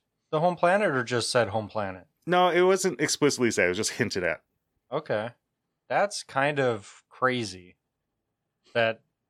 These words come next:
Speaker 1: well, maybe, maybe R T D, or what'd you say, R T D knew
Speaker 2: Mm-hmm.
Speaker 1: that? So maybe he, like, made that happen because of that? I don't know.
Speaker 2: Um, this is the first of many Dalek stories that are gonna have the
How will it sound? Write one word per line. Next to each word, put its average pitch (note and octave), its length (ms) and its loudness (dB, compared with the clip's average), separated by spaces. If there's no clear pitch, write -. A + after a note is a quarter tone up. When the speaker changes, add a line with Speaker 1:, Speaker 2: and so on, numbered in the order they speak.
Speaker 1:
well, C3 460 2
maybe, C#3 500 0
maybe B2+ 260 -2
R A#2+ 120 4
T A#2+ 140 -8
D, A#2+ 240 -6
or A2 320 -4
what'd C3 180 -10
you C3+ 60 -8
say, C#3+ 180 -2
R A#2+ 140 -2
T C#3 140 -10
D D3+ 220 -6
knew C3+ 140 0
Speaker 2:
Mm-hmm. D3 60 4
Speaker 1:
that? D#3+ 260 4
So - 140 -2
maybe B2 320 2
he, A#2+ 200 -2
like, A2+ 400 2
made A2 320 -6
that A#2 260 2
happen B2+ 400 -2
because A#2 460 -4
of D3+ 220 -4
that? E3 360 0
I A#2 100 -2
don't F#2 120 -4
know. F2+ 160 -16
Speaker 2:
Um, B2+ 280 2
this C#3 180 0
is C#3 120 -4
the C3 120 2
first D3 480 -2
of B2+ 140 0
many B2 340 0
Dalek A2+ 320 2
stories A2 380 0
that G#2+ 140 0
are G#2+ 60 -2
gonna G#2 200 -4
have G#2+ 300 0
the G2 380 -6